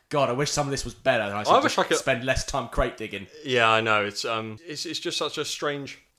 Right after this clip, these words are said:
Speaker 2: position to be in. But ultimately, I guess it's, there is a, an, an element of privilege to having that loads of options at your disposal because you felt, because, you know, for me, I feel like I've, I feel like I've done quite a lot and made myself really marketable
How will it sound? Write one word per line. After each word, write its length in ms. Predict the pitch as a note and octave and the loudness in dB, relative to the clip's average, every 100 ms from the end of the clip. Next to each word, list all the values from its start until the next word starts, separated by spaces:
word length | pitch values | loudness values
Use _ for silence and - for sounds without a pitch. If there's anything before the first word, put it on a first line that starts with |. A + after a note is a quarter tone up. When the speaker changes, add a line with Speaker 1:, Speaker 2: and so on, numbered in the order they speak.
| _ | _
Speaker 2:
position 400 | D3+ C#3+ D3+ C#3+ | -6 -4 -4 -6
to 100 | B2 | -4
be 120 | E3 | -2
in. 80 | D#3 | 0
But 100 | G3 | 2
ultimately, 460 | B3 C#4 F3 D3 C3 | 4 4 0 -2 -2
I 80 | |
guess 220 | B2 C#3 D3 | -2 -2 -4
it's, 100 | - | -8
there 220 | D3 D3 | -2 0
is 100 | B2 | 0
a, 180 | A#2 A#2+ | -2 -2
an, 160 | A#2 A#2 | -4 -4
an 380 | A#2 B2+ A2+ | -4 -6 -6
element 360 | A#2+ A2+ G#2+ G2+ | -2 -2 -2 -4
of 180 | G2+ - | -10 -8
privilege 460 | B2+ G#2 G2+ - | -6 -6 -8 -8
to 80 | - | -10
having 400 | G#2+ A2+ G#2 G2 | -6 -4 -4 -6
that 180 | G#2 G#2+ | -6 -6
loads 340 | A#2 A2 G#2+ | 0 0 0
of 80 | A2 | -4
options 460 | A2+ - - G#2 F#2+ | -6 -6 -10 -10 -8
at 160 | G#2+ | -8
your 80 | A2 | -8
disposal 500 | A2 G#2 A#2 G#2+ G#2 | -8 -6 -4 -4 -4
because 300 | G2 G2+ F#2+ | -10 -10 -10
you 80 | G2+ | -10
felt, 260 | - G#2 - | -8 -8 -8
because, 280 | - G#2 - _ _ _ | -12 -12 -12 _ _ _
you 80 | G#2+ | -8
know, 80 | G2 | -6
for 120 | - | -6
me, 140 | G#2 F#2+ | -4 -4
I 80 | |
feel 220 | F#2+ A2 G2 | -4 -4 -4
like 160 | F#2 | -4
I've, 180 | F#2+ F2+ _ _ | -8 -10 _ _
I 160 | D#3 F#3+ | 0 2
feel 160 | - D#3 | 2 0
like 160 | B2 | 2
I've 140 | B2+ A2 | 0 -2
done 280 | A#2 A2+ A2 - | -2 -4 -8 -14
quite 300 | - B2 A2+ | -4 -2 0
a 60 | |
lot 340 | A2 G#2 F#2 - | 0 0 -2 -4
and 240 | A#2 G#2+ G#2+ _ A#2+ | -6 -6 -10 _ -4
made 260 | A#2+ A#2+ | -2 0
myself 420 | G#2+ G2+ A2 G2+ | -2 -2 -2 -4
really 540 | A2 G#2+ G2+ G2 F#2+ - _ _ - | -4 -4 -2 -4 -8 -14 _ _ -8
marketable 580 | A2+ G#2+ - A2 G#2 | -6 -6 -8 -8 -8